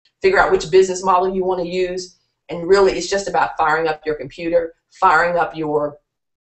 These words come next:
your, um, getting a couple of notes in place, figuring out what you wanna talk about, your topic, who the audience is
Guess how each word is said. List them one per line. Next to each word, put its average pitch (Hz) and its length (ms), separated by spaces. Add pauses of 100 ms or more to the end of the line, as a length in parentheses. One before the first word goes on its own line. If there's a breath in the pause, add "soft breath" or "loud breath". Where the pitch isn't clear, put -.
(340)
your, 139 340
um, 127 400
getting 165 200
a 151 40
couple 147 240
of 143 60
notes - 600 (260)
in 180 100
place, - 580 (800)
figuring 196 300
out 175 260
what 202 200
you 196 80
wanna 175 180
talk 185 340
about, 190 440
your - 100
topic, 190 580 (340)
who 208 160
the 170 100
audience 185 380
is 190 80